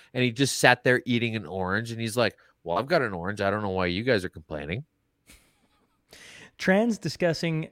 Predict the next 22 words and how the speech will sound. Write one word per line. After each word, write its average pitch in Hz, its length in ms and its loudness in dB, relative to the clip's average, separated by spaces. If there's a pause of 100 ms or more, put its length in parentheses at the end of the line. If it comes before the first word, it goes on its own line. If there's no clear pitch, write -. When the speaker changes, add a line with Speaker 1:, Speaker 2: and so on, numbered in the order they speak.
(140)
Speaker 2:
reaching 151 560 -4
boiling 139 560 0 (160)
point. 131 480 -4 (360)
Here 170 260 -2
is, 143 380 -2
uh, 135 280 0
here's 180 220 -6
the 151 100 -10
first, - 460 -8 (340)
the 139 80 -12
fir-, - 240 -14
okay, 147 280 -6
this, 147 280 -4
this 170 240 -2
Speaker 1:
This 220 300 12
Speaker 2:
one 220 60 4
Speaker 1:
was 131 180 2 (240)
very 156 560 8
nearly 135 400 4
the 110 140 6
happy 107 420 4
news. 80 480 -4